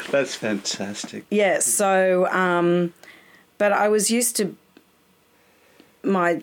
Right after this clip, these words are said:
Speaker 2: teachers being more, you know, we were friends and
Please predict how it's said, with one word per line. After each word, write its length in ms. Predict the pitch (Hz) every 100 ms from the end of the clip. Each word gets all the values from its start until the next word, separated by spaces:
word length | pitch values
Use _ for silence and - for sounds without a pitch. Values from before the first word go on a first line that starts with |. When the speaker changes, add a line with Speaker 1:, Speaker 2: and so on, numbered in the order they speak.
| -
Speaker 2:
teachers 460 | - 185 - 180
being 640 | 156 180 165 165 160 156 - _
more, 680 | 170 175 175 170 160 156 151 - _ _ _ _ _ _ _ -
you 100 | 247
know, 160 | 180
we 120 | 170 180
were 100 | 175
friends 600 | - 160 170 233 240 -
and 460 | 160 160 151 156